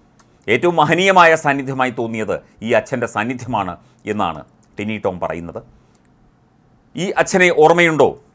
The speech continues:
എന്ന് ചോദിച്ചുകൊണ്ട് ടിനിയുടെ Facebook കുറിപ്പ്. ഈ അച്ഛനെ ഓർമ്മയുണ്ടോ? കാരണം ഉണ്ടാവില്ല, കാരണം നമ്മൾ മറക്കാൻ മിടുക്കരാണല്ലോ. കൃത്യം എട്ട് മാസം മുൻപ് നമുക്ക് ഒരു മകളെ നഷ്ടപ്പെട്ടു,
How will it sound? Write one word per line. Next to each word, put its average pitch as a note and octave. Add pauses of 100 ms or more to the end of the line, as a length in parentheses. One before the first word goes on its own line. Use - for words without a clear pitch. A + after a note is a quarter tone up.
(240)
എന്ന് B2
ചോദിച്ചുകൊണ്ട് G#2 (300)
ടിനിയുടെ G#2 (400)
Facebook -
കുറിപ്പ്. D2+ (840)
ഈ G#2 (100)
അച്ഛനെ A#2
ഓർമ്മയുണ്ടോ? G#2 (240)
കാരണം G2 (640)
ഉണ്ടാവില്ല, A#2+ (220)
കാരണം A2+
നമ്മൾ B2+ (340)
മറക്കാൻ A2+
മിടുക്കരാണല്ലോ. D2+ (480)
കൃത്യം B2
എട്ട് A#2+
മാസം C#3+
മുൻപ് B2 (320)
നമുക്ക് B2+ (120)
ഒരു A2 (100)
മകളെ A2
നഷ്ടപ്പെട്ടു, -